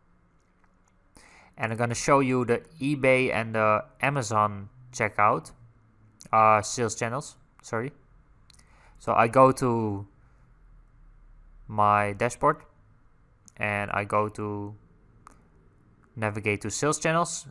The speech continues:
and add sales channels. And as you can see, right over, um, right over here, you see, uh, that, um,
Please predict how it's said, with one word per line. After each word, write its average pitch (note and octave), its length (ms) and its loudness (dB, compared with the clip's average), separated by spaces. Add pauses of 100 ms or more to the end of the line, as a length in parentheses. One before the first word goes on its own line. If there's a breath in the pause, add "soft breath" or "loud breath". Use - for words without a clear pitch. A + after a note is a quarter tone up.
and G#2 240 -4
add B2+ 160 2
sales E3 280 0
channels. E3+ 500 -4 (960 loud breath)
And A2 180 -2
as C3+ 160 -2
you D#3+ 80 -4
can D#3+ 180 -2
see, B3+ 400 -2 (440 soft breath)
right C3 300 6
over, B2+ 760 6
um, G#2+ 580 4 (840)
right B2 280 4
over A#2+ 300 2
here, C#3+ 440 0 (1400)
you A2+ 120 -4
see, A#2+ 500 -2
uh, G#2 420 4 (2500)
that, A2 420 -2
um, G#2+ 600 0